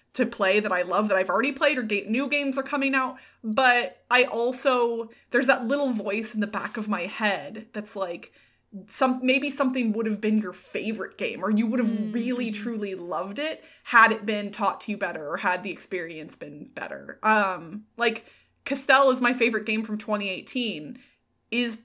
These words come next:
Speaker 1: part of the reason why I love Castell, because it was taught to me by its designer. So I learned it the best way possible. Probably. I mean, I think it's a legitimately amazing, solid game,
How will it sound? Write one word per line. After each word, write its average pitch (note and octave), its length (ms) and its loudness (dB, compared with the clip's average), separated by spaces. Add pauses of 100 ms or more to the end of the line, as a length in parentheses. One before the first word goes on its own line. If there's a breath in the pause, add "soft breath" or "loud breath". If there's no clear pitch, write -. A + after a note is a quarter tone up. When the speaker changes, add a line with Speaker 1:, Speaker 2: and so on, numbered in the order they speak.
Speaker 1:
part B3 340 4
of A3 120 2
the B3 100 2
reason G#3+ 720 -2
why G3+ 360 2
I G#3+ 140 2
love G3+ 320 0
Castell, A3+ 600 0
because G#3+ 680 -2
it F#3+ 140 -6
was G#3 100 -10
taught - 380 -2
to A#3 100 -4
me G#3 160 -4
by G3 280 6
its A3 280 0
designer. A#3 800 0 (160 loud breath)
So G#3+ 260 -2
I A3 200 6
learned A#3+ 480 2
it G3+ 260 -4
the A#3 100 4
best G#3+ 460 4
way G3 240 0
possible. - 720 -6 (640 soft breath)
Probably. B3 540 2 (500 loud breath)
I B3 80 2
mean, C4 240 4
I D#4 140 10
think E4 180 0
it's C4 160 -2
a G#3+ 180 0
legitimately B3+ 760 2
amazing, A#3 640 2
solid G3+ 460 4
game, G#3 480 -2